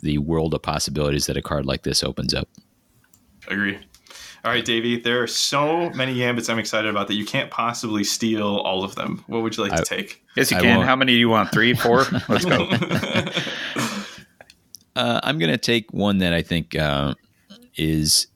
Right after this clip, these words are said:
Speaker 1: interesting in this deck, and, uh, if, if you're doing championship builds as well, there, there's, uh, it's, I think of it hand in hand with Maskborn because of some of the, the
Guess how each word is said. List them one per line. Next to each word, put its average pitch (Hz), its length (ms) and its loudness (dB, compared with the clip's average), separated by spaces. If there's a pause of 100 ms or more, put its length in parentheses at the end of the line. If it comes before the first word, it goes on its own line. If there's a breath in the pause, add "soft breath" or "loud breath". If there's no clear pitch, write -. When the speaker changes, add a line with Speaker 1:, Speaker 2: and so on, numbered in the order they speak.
Speaker 1:
interesting 85 800 0 (160)
in 107 160 2
this 101 180 0
deck, 90 260 0
and, 78 260 -2 (180)
uh, 71 420 0 (120)
if, - 420 -4
if - 160 -4
you're 90 100 0
doing 85 220 0
championship - 500 -4
builds 71 220 -2
as 71 100 -2
well, 71 260 0
there, 76 160 0
there's, 76 480 0
uh, 80 200 0 (140)
it's, 85 200 -4 (800)
I - 80 -2
think 131 180 -2
of 117 60 -4
it 90 100 0
hand 101 200 0
in 90 80 0
hand 87 180 2
with 78 80 0
Maskborn 80 520 0
because 73 280 -4
of 73 240 -4
some - 540 2
of 78 80 -2
the, 76 360 0 (600 soft breath)
the 73 420 0